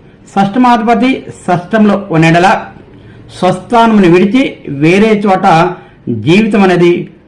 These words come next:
కంటిన్యూ అవ-, అవటం జరుగుతుంది. అదేవిధంగా వీరు పరిశీలించినట్లయితే చాలా లోభత్వం కలవారు, కొంచెం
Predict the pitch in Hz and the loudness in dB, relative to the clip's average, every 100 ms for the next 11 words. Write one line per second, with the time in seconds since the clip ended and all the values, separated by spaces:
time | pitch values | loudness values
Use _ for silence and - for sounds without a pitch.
0 | _ 143 156 185 190 190 - - 143 151 | _ -4 -2 0 0 0 -4 -6 -6 -4
1 | 151 143 160 135 131 127 151 117 - - | -4 -2 -2 -2 -4 -2 -2 -2 -6 -20
2 | _ _ - - - - 160 180 180 175 | _ _ -20 -20 -16 -6 -2 0 0 2
3 | 165 135 147 - 139 135 170 175 160 156 | 2 0 -4 -6 -6 -4 -4 -2 -2 -2
4 | 156 156 139 147 - - 143 139 127 123 | -2 -2 -4 -6 -12 -6 -2 0 0 0
5 | 151 170 165 165 165 165 165 202 - - | 0 0 -2 -2 0 2 2 0 -8 -20
6 | - _ _ 208 220 247 | -20 _ _ -2 -2 0